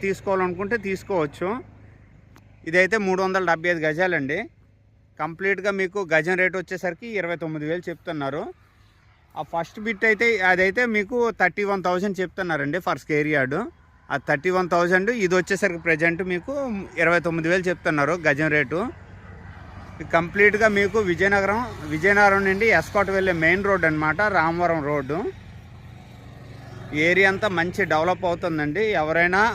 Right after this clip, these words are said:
డాబా కానీ లేకపోతే ఏవైనా టీ టైమ్లు కానీ ఇలాంటివి ఏవైనా కన్‌స్ట్రక్షన్ చేసుకోవాలనుకున్నా, ఫ్యూచర్లో షాప్స్ గట్ట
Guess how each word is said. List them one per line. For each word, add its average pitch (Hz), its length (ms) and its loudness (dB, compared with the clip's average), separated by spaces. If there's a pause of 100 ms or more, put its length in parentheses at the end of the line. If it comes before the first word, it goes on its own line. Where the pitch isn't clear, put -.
(220)
డాబా 151 240 8 (100)
కానీ 170 280 6 (600)
లేకపోతే 156 500 0
ఏవైనా 170 320 0
టీ 151 80 -6 (120)
టైమ్లు 160 320 -4
కానీ 160 260 -2
ఇలాంటివి 147 360 -2
ఏవైనా 160 280 -4
కన్‌స్ట్రక్షన్ 143 480 -8
చేసుకోవాలనుకున్నా, 147 760 -8 (120)
ఫ్యూచర్లో 185 460 -4 (100)
షాప్స్ 175 380 -2
గట్ట 196 120 -4